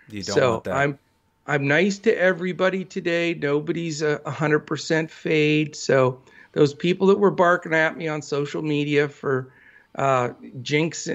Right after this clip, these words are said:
Speaker 2: reverse jinxing some of these guys,
Speaker 1: <laughs>
Speaker 2: there you go. I didn't do it today. <laughs>
Speaker 1: That's right. Well, we hope you all enjoyed it.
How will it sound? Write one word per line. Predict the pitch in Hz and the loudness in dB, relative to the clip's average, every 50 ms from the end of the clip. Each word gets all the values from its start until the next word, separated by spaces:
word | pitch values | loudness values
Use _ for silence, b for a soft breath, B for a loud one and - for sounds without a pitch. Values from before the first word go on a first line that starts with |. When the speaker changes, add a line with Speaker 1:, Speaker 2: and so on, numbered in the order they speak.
| - | -8
Speaker 2:
reverse | - 139 143 147 131 120 151 160 170 160 151 - | -6 -4 -2 -2 0 2 2 4 4 2 0 -4
jinxing | - - 151 151 156 151 - - 151 143 131 127 | -4 -2 0 0 0 0 -2 -4 -4 -4 -2 -2
some | - 143 135 135 | -2 -2 0 0
of | 135 131 | 0 -2
these | 131 127 120 123 | -2 -2 -2 -2
guys, | - 127 123 123 123 127 127 123 123 - | 0 0 0 2 2 0 0 0 -2 -4
Speaker 1:
<laughs> | - 107 135 | -6 -2 0
Speaker 2:
there | 139 139 | 2 2
you | 143 139 135 | 2 0 -2
go. | 139 113 110 113 120 | -2 -2 -2 -2 -2
I | 123 | 0
didn't | 127 127 127 123 | 0 0 -2 -2
do | 131 127 120 | -2 -4 -4
it | 123 - | -4 -6
today. | 131 135 127 107 107 - 101 87 - | -8 -10 -10 -10 -12 -12 -14 -14 -6
<laughs> | 113 - - - - - - - - - - _ - - 254 - - - | 0 0 0 0 0 -4 -6 -4 -4 -4 -6 _ -8 -8 -8 -8 -8 -8
Speaker 1:
That's | 98 95 98 95 - | -6 -4 -4 -4 -2
right. | 107 101 95 87 | -2 -2 -2 0
Well, | 113 123 135 | 0 0 0
we | 147 143 139 | 0 2 0
hope | 165 180 175 180 | 0 0 0 2
you | 175 | 2
all | 156 151 147 143 | 2 4 2 0
enjoyed | 135 123 113 139 143 143 147 156 | -4 -6 -4 -2 -2 0 2 0
it. | 151 - - | 0 -2 -4